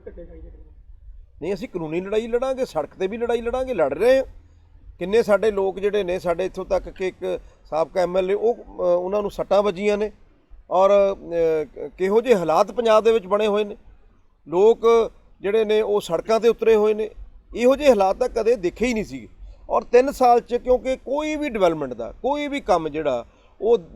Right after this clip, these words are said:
Speaker 2: ਜਿਹੜਾ ਦੇਖਣ ਨੂੰ ਨਹੀਂ ਮਿਲਿਆ। ਇੱਕ ਵੀ ਪਿੰਡ 'ਚ ਕੋਈ ਕੰਮ ਜਿਹੜਾ ਇਹ ਸਰਕਾਰ ਵੱਲੋਂ ਨਹੀਂ ਹੋਇਆ ਹਾਲੇ ਤੱਕ, ਕੋਈ ਸੜਕ 'ਤੇ ਕੰਮ ਨਹੀਂ ਹੋਇਆ, ਕੋਈ ਪਿੰਡ ਦੇ ਉੱਤੇ ਕੋਈ ਡਿਵੈਲਪਮੈਂਟ ਦੀ ਕੋਈ ਗੱਲ ਨਹੀਂ ਹੋਈ। ਤੋ ਇਸ ਕਰਕੇ ਇਹਨਾਂ ਨੂੰ ਤਾਂ, ਅ, ਲੋਕਾਂ ਨੇ ਪਿੰਡਾਂ 'ਚ ਨਹੀਂ ਸੀ ਵੜਨ ਦੇਣਾ। ਇਹ ਹੁਣ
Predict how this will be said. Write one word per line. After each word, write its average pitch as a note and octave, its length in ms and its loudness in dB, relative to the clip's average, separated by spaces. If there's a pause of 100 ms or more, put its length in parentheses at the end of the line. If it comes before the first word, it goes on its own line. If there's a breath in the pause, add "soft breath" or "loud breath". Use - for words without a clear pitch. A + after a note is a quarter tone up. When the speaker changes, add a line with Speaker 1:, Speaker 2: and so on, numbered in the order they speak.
(200)
Speaker 2:
ਜਿਹੜਾ F3 240 0
ਦੇਖਣ D#3+ 300 -4
ਨੂੰ F#3 120 -2
ਨਹੀਂ G3 100 -2
ਮਿਲਿਆ। F#3+ 300 0 (360)
ਇੱਕ - 180 -4
ਵੀ C#4 140 -2
ਪਿੰਡ G#3 280 -2
'ਚ G#3 120 -12
ਕੋਈ B3 280 -4
ਕੰਮ E3 280 0
ਜਿਹੜਾ D3 380 -2 (340)
ਇਹ F3+ 120 -2
ਸਰਕਾਰ D#3 440 0
ਵੱਲੋਂ E3 240 -2
ਨਹੀਂ G#3+ 180 0
ਹੋਇਆ E3 260 4
ਹਾਲੇ C#3+ 240 0
ਤੱਕ, D3+ 440 -4 (300 soft breath)
ਕੋਈ F3+ 140 -2
ਸੜਕ D#3 300 -2
'ਤੇ E3 180 -6
ਕੰਮ C3+ 240 -4
ਨਹੀਂ C3 120 -10
ਹੋਇਆ, D3 280 -2
ਕੋਈ E3 200 -8
ਪਿੰਡ D#3+ 260 -4
ਦੇ D#3+ 140 -2
ਉੱਤੇ D3+ 260 -8
ਕੋਈ D#3 140 -10
ਡਿਵੈਲਪਮੈਂਟ C#3+ 380 -6
ਦੀ C#3+ 120 -10
ਕੋਈ C#3+ 140 -12
ਗੱਲ B2 180 -8
ਨਹੀਂ A#2+ 160 -14
ਹੋਈ। D3 280 -10 (380 soft breath)
ਤੋ A3 160 0
ਇਸ G#3+ 100 -6
ਕਰਕੇ B3 380 -4
ਇਹਨਾਂ B3+ 460 -4
ਨੂੰ A3 160 -6
ਤਾਂ, G#3+ 340 -2
ਅ, - 880 -4
ਲੋਕਾਂ G#3 360 0
ਨੇ A3+ 100 4
ਪਿੰਡਾਂ G#3+ 320 0
'ਚ A#3 60 -4
ਨਹੀਂ A#3+ 140 -4
ਸੀ A#3 80 -2
ਵੜਨ G#3 260 4
ਦੇਣਾ। D3 200 -2 (840)
ਇਹ B3+ 120 -2
ਹੁਣ A#3+ 260 4